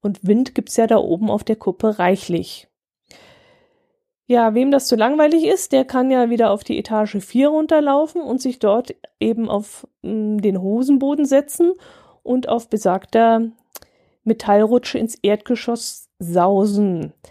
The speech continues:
Wir haben uns das nicht getraut. Also ich mag es nicht, ähm, wenn ich nicht sehe, wo es hingeht. Und weil diese Metallrutsche geschlossen, also in sich in geschlossen war, das war so eine Art Röhre,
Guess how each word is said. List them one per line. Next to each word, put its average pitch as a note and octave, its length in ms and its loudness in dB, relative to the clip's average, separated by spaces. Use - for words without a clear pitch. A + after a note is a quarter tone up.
Wir G#3 500 0
haben A3+ 220 2
uns G#3+ 240 -2
das G#3 240 -4
nicht G#3 340 -2
getraut. D4 720 0
Also A3+ 180 -2
ich - 180 -6
mag A3 260 0
es C4+ 160 -2
nicht, C#4 420 -2
ähm, A3+ 520 0
wenn A3 120 2
ich A3+ 160 -2
nicht A3 160 -2
sehe, A3 260 2
wo G#3 80 -2
es G3+ 140 -4
hingeht. C4+ 500 2
Und A3 180 -4
weil G#3+ 200 2
diese A3 200 0
Metallrutsche A3 760 0
geschlossen, A#3 640 -4
also G3 200 -2
in A#3+ 200 0
sich A3 200 -4
in G3+ 120 -6
geschlossen A3 640 -2
war, G3+ 120 2
das A#3 160 0
war G3 140 0
so G3+ 100 -2
eine F#3+ 220 -4
Art - 260 -8
Röhre, A#3+ 440 4